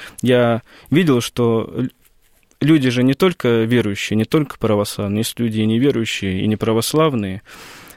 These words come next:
А может быть, мы не правы, может быть, правы они. И поэтому я читал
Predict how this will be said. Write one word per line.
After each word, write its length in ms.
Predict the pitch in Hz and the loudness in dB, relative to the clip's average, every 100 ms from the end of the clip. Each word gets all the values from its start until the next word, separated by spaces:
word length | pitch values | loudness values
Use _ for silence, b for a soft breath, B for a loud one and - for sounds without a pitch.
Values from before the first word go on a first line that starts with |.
| B | B
А 380 | - 107 110 110 | 0 2 4 2
может 380 | 113 123 127 127 | 2 0 0 -2
быть, 400 | 123 123 - - | 0 -2 -2 0
мы 200 | 123 160 | 4 4
не 120 | 135 | 4
правы, 440 | - 107 95 92 131 b b b b - | 0 -4 -4 -10 -20 b b b b -6
может 260 | 107 101 | -4 -4
быть, 320 | 104 104 - - | -6 -8 -10 -4
правы 320 | 110 107 104 | -2 0 0
они. 340 | 101 110 151 - _ B B B B B B B - | 0 2 0 -4 _ B B B B B B B -8
И 140 | 110 104 | -6 0
поэтому 480 | 117 135 - 117 113 | 0 0 0 0 0
я 840 | 113 117 113 110 104 95 95 - 156 - _ 202 165 240 302 _ _ _ _ _ _ - 135 | 0 0 0 -2 -2 -6 -10 -14 -18 -20 _ -20 -20 -20 -20 _ _ _ _ _ _ -20 -6
читал 520 | - 120 127 110 | -2 2 4 4